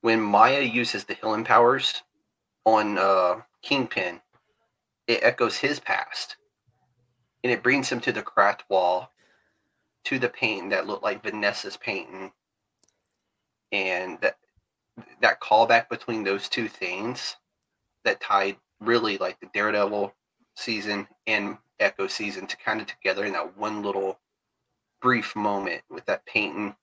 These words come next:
and the cracked wall. So I thought that was a really cool, like, little, let's throw,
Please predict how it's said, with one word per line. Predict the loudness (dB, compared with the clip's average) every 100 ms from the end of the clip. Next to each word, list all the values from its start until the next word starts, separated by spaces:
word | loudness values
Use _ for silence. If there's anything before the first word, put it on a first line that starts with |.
| _
and | -12
the | -10
cracked | 2 2 2 2
wall. | 4 6 4 0 _ -20 _ _ _ _ _ _ -4
So | 2 4
I |
thought | 4 4
that | 4
was | 2
a | -2 -4 -8
really | -4 4 6 6 2
cool, | -2 0
like, | 0 -2 -6 -6
little, | -2 0 -2 -6 -12 _ _ _ _ _ _ -2
let's | 0 0 -4 _ _ _ _ _ _ _ _ _ 4
throw, | 6 6